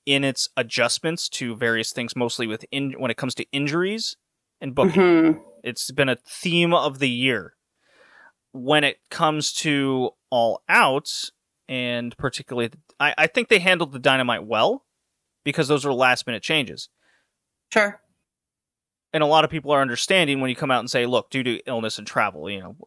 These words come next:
Speaker 1: o-, okay, things come up. That's fine." What I got an issue with is what is, what has become of this All Out card.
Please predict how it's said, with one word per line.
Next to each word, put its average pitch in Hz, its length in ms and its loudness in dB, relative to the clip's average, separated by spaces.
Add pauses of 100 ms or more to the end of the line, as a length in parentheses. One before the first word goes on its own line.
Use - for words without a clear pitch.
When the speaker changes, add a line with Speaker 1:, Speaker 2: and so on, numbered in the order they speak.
Speaker 1:
o-, 120 240 -4
okay, 117 200 0
things 123 240 -8
come 104 200 -4
up. 80 140 -6
That's 123 160 -2
fine." - 220 -8 (1900)
What 139 160 2
I 240 160 8
got 208 140 6
an 139 80 -2
issue 127 240 -4
with 98 320 -10 (760)
is 127 840 2 (800)
what 139 380 0
is, 143 380 -4 (260)
what 147 240 -2
has 156 160 -2
become 147 420 -4
of 123 140 -4
this 127 260 -2
All 120 280 0
Out 147 200 2
card. - 380 -8